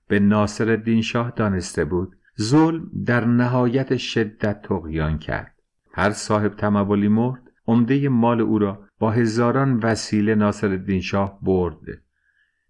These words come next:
چنان غرق عیاشی و خرج زیاد شده بود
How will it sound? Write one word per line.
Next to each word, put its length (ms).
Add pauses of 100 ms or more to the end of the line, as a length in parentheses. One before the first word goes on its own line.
(100)
چنان 340
غرق 340
عیاشی 640
و 60
خرج 480
زیاد 420
شده 300
بود 280